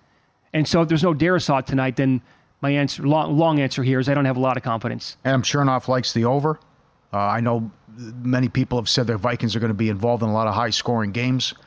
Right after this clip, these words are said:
Speaker 2: Uh, Flores will gamble. Flores will do an excellent job with this defense. They were thirty-first last year.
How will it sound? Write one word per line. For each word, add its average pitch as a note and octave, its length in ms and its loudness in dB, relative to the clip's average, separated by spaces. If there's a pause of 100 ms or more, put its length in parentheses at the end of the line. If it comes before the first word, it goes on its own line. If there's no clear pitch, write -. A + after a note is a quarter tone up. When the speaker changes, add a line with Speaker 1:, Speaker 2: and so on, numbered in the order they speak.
(220)
Speaker 2:
Uh, A2 140 0
Flores B2+ 640 0 (100)
will A2+ 140 -2
gamble. B2 480 -2 (400)
Flores C3 360 0
will A2+ 80 0
do A#2 160 2
an A2 80 0
excellent B2 380 0
job B2 260 0
with A2+ 120 -4
this A2 160 -2
defense. B2 560 -2
They G2+ 120 -2
were G#2 100 -2
thirty-first B2 640 -2
last B2 340 -2
year. B2 220 0